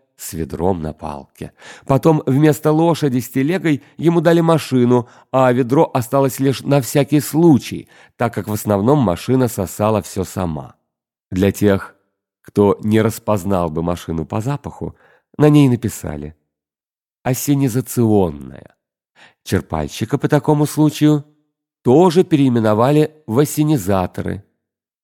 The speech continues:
хотя за глаза продолжали звать по-прежнему. Конечно, я понимаю, что черпальщик, виденный мною в детстве, был далёкий потомок первого,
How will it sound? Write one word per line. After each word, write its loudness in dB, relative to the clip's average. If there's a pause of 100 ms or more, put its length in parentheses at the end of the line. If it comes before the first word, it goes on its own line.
(520)
хотя -2
за -2
глаза -4 (600)
продолжали -2
звать -2
по-прежнему. -8 (1120)
Конечно, -6
я -6
понимаю, -2
что -6 (280)
черпальщик, -6 (520)
виденный 4
мною 2
в -4
детстве, -4
был 2
далёкий 2
потомок -2
первого, 0